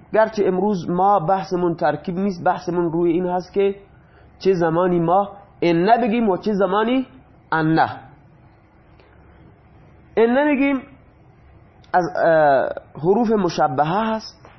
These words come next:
النیله اسمش منصوب با فتحه، حیاتو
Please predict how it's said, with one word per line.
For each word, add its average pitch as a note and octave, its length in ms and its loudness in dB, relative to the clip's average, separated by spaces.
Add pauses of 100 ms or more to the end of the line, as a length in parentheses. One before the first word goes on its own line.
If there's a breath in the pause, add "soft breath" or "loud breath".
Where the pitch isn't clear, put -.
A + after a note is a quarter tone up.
(240 loud breath)
النیله E3+ 580 2
اسمش G3+ 520 -2
منصوب D3 500 -2
با C3 140 2
فتحه، F#3+ 580 -2 (640 soft breath)
حیاتو F3 840 4